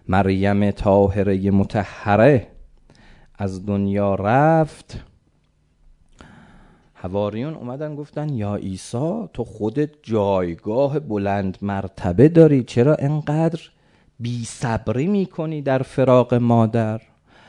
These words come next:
مادرت یه روزی به دنیا اومده، یه روزی هم باید از دنیا می‌رفته. خب، از دنیا رفته،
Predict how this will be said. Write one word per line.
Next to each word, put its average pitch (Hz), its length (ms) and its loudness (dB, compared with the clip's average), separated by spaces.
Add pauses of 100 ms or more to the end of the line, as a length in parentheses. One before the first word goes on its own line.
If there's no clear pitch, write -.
(220)
مادرت 104 720 -4
یه 139 140 -2
روزی 151 300 -6
به 135 140 -6
دنیا 110 440 4
اومده، 127 520 0
یه 127 160 0
روزی 131 260 -4
هم 127 120 0
باید 120 240 2
از 104 220 -6
دنیا 110 400 0
می‌رفته. 135 420 -6
خب، - 160 -8
از 113 220 -8
دنیا 113 380 -2
رفته، 147 840 -6